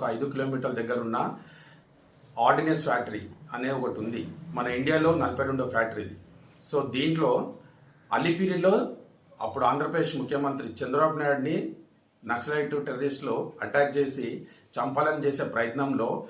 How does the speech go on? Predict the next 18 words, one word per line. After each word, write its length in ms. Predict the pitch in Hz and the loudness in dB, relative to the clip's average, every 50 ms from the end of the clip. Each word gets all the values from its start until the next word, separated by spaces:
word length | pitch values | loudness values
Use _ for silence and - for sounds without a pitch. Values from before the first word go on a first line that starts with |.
| - - - _ - | -14 -20 -20 _ 0
ఏదైతే 360 | 110 131 147 156 156 160 165 | 2 4 4 4 4 2 2
బుల్లెట్ 500 | 151 - - 131 135 160 180 170 - - | 0 0 0 -2 0 0 0 0 0 -2
ప్రూఫ్ 200 | - 175 - - | -2 -2 -2 -2
కారు 500 | - 151 127 135 135 139 143 - - - | 2 4 4 4 4 4 2 0 -2 0
తయారు 260 | - 120 120 139 139 143 | 2 4 4 4 4 2
చేసిరో, 340 | 143 131 - 147 143 147 | 0 0 0 0 0 2
అది 340 | 156 - 127 127 156 160 165 | 2 2 0 0 2 0 0
శంకర్పల్లి 540 | 160 147 123 123 151 147 147 - 151 147 139 | 0 0 -2 -2 -2 -2 -2 -2 -2 -4 -2
పక్కనున్న 760 | 135 139 123 123 143 135 135 131 135 143 160 185 247 - - - - - - - _ _ _ _ _ _ _ - | -2 -2 -2 0 0 0 0 0 0 2 2 2 2 0 -6 -12 -18 -20 -20 -20 _ _ _ _ _ _ _ -2
ఓడిఎఫ్ 320 | 117 135 143 160 165 160 | -2 0 2 2 2 2
ఫ్యాక్టరీలో 340 | 160 143 131 127 131 147 143 | 2 0 0 0 0 -2 0
తయారైన 600 | 131 131 127 131 131 135 135 139 151 180 - - - - - _ _ _ - | 0 2 2 2 2 0 -2 -2 -2 -4 -4 -6 -10 -16 -20 _ _ _ 0
కారు, 240 | 110 113 127 127 | 2 2 2 2
అది 120 | 120 107 107 | 0 -2 -4
బుల్లెట్ 380 | 104 101 110 117 123 113 - | -6 -6 -4 -4 -4 -4 -4
ప్రూఫ్. 220 | 117 113 - - - | -6 -8 -8 -6 -2
ఆ 180 | - 120 123 | 2 2 2
కారుతోటే 840 | 127 - 135 135 139 135 - 156 147 131 180 180 156 - - - - | 4 4 4 4 4 2 2 0 0 0 0 0 0 0 -2 -4 -10